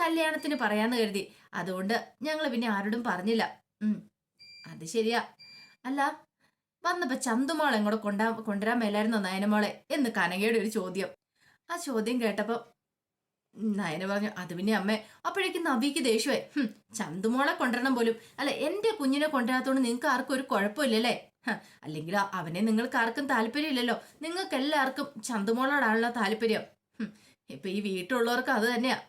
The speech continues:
ആ, എന്റെ കുഞ്ഞ് എവിടുന്നോ വലിഞ്ഞു കയറി വന്ന പോലെയാണല്ലോ നിങ്ങളുടെയൊക്കെ പെരുമാറ്റം ഒക്കെ." അപ്പോഴേക്കും നയന പറഞ്ഞു, "എന്താ ചേച്ചി ഇങ്ങനെയൊക്കെ പറയണേ? പിന്നല്ലാതെ ഞാൻ എങ്ങനെ പറയണം? ഹും, എല്ലാരും അതിനെ തേ-, കേ-, തലേ കയറ്റി വെച്ചോണ്ടിരിക്കുവാ.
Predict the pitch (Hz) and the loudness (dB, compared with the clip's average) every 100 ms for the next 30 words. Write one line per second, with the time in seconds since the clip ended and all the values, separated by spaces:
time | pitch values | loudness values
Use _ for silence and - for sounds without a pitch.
0 | _ 190 202 - - _ - 175 160 214 | _ -12 -12 -16 -20 _ -10 -8 -2 0
1 | 226 226 240 214 254 254 214 240 247 240 | 2 2 2 2 2 2 2 2 0 0
2 | 262 226 247 269 240 233 233 - - 339 | 2 2 2 2 2 2 0 -2 -8 -10
3 | 349 330 226 254 226 214 220 220 214 240 | -4 -2 0 0 0 4 4 2 2 -2
4 | - _ _ _ 104 107 190 - _ _ | -4 _ _ _ -6 -4 -6 -8 _ _
5 | - - 277 254 254 214 - - 214 180 | -16 -8 -4 -4 -4 -8 -12 -4 -2 -2
6 | 185 220 208 208 185 180 254 254 220 240 | 0 0 0 -4 -6 -6 -2 0 0 -2
7 | 185 220 226 233 202 202 196 - _ 233 | 0 -2 -2 -2 0 0 -4 -8 _ -2
8 | 214 220 214 - - 370 381 247 226 269 | 0 2 2 0 -2 -2 0 0 0 2
9 | 214 220 214 - - _ 254 214 - - | 2 2 2 -2 -12 _ -6 -6 -12 -16
10 | 190 160 165 175 220 180 185 233 240 226 | -8 -4 0 2 2 2 -2 0 0 0
11 | 214 247 214 220 214 185 220 233 240 233 | -2 -4 -4 -2 -2 0 0 0 2 0
12 | 226 240 226 220 220 | 0 0 0 0 -2